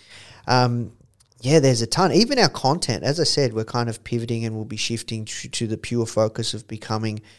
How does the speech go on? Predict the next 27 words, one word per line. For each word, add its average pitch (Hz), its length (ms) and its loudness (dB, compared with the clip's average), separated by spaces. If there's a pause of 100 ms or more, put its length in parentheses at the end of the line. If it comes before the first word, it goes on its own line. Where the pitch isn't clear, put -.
(260)
an 113 100 0
online 107 380 -2
education 117 680 -2
company. 110 520 -6 (840)
Every 139 260 2
piece 135 300 4
of 117 80 -2
content, 110 640 -4 (480)
we 123 120 -4
wanted 123 220 -2
to 117 60 -4
link 120 220 -4
back 117 200 -2
to - 60 -16
Foundr 123 280 -4
Plus - 340 -8
now, - 240 -14 (300)
right? 180 440 -2
And, 123 160 -4
and 135 180 -2
that 147 120 6
actually 160 240 0
makes 139 220 -2
things 127 200 -6
much 117 220 -4
more 107 100 -10
simpler - 460 -6